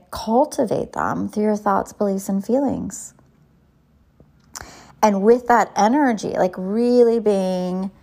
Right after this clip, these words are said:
you know, in the space of, like, the fertile soil of your heart,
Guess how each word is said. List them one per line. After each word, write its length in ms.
you 140
know, 340
in 160
the 100
space 580
of, 100
like, 280
the 160
fertile 640
soil 800
of 220
your 180
heart, 840